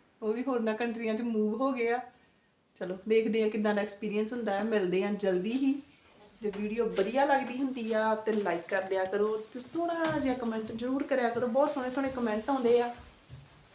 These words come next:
ਜਦੋਂ ਕੋਈ ਬੜੇ ਪਿਆਰ ਨਾਲ ਕਹਿੰਦਾ, "ਬੇਟਾ ਜੀ ਵੀਡੀਓ ਬਹੁਤ ਸੋਹਣੀ ਸੀ, ਬੜਾ ਵਧੀਆ ਲੱਗਾ," ਬੜੀ ਖੁਸ਼ੀ ਹੁੰਦੀ ਦਿਲ ਨੂੰ ਕਿ ਸਾਡੇ ਬਜ਼ੁਰਗ, ਸਾਡੇ ਸਿਆਣੇ, ਸਾਡੇ ਆਂਟੀ ਅੰਕਲ ਸਾਨੂੰ ਵੇਖਦੇ ਆ ਵੀਡੀਓ ਦੇ ਵਿੱਚ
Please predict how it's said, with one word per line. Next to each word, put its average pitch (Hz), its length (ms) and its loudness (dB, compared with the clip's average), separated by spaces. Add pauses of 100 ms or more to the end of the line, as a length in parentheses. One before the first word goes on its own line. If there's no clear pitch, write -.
(120)
ਜਦੋਂ 240 200 2
ਕੋਈ 233 120 -2
ਬੜੇ 240 200 0
ਪਿਆਰ 254 300 4
ਨਾਲ 233 160 2
ਕਹਿੰਦਾ, 240 200 0
"ਬੇਟਾ 240 300 2
ਜੀ 247 120 0
ਵੀਡੀਓ 254 320 0
ਬਹੁਤ 220 260 0
ਸੋਹਣੀ 247 300 -2
ਸੀ, 254 120 -4
ਬੜਾ 226 220 0
ਵਧੀਆ 226 280 -2
ਲੱਗਾ," 269 220 -4
ਬੜੀ 262 300 0
ਖੁਸ਼ੀ 247 300 0
ਹੁੰਦੀ 240 220 -2
ਦਿਲ 226 240 2
ਨੂੰ 247 100 -6 (720)
ਕਿ 240 60 -6
ਸਾਡੇ 220 500 4
ਬਜ਼ੁਰਗ, 220 520 0
ਸਾਡੇ 226 300 2
ਸਿਆਣੇ, 220 600 0 (340)
ਸਾਡੇ 226 220 4
ਆਂਟੀ 220 340 0
ਅੰਕਲ 226 380 -2
ਸਾਨੂੰ 233 260 -2
ਵੇਖਦੇ 233 460 0
ਆ 233 40 0
ਵੀਡੀਓ 226 380 6
ਦੇ 262 100 6
ਵਿੱਚ 262 400 4